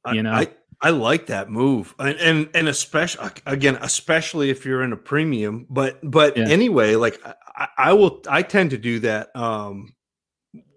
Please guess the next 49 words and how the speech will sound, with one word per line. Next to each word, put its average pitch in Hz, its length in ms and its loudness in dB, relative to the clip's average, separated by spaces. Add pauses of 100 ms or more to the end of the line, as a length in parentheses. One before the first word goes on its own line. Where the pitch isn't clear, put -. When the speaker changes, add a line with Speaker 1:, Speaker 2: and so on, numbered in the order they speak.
Speaker 1:
where, 135 540 8
where 135 340 4
if 135 200 -8
there's 139 220 0
a, 120 140 -8 (100)
if 135 160 -4
there's 135 220 -2
a 117 80 -6
draft 131 400 -6
class 135 400 -4
and, 127 220 -4
and 123 360 -6
I 123 120 -8
end 139 320 2
up 139 220 2
with 139 200 0
tight 135 260 2
end, 135 360 4 (880)
I 170 120 4
fire 220 320 4
a 160 60 8
lot 143 240 6
of 135 80 4
bullets 131 520 2 (280)
in, 139 260 2
in 139 180 0
the 127 100 0
later 127 300 2
rounds 120 400 -2
if 123 180 -8
I 120 100 -4
have 127 260 0
those 117 200 -4
picks 135 400 -6 (120)
on 139 300 2
tight 127 260 0
ends, 117 280 -4
on 131 200 -4
athletic 127 520 -2
tight 107 200 -4
ends. 90 240 -8
It's 117 120 -12
how 151 180 4
I 151 40 6
ended 147 200 6
up 143 240 4
with 135 100 -2
George 139 340 0
Kittle. 107 320 -2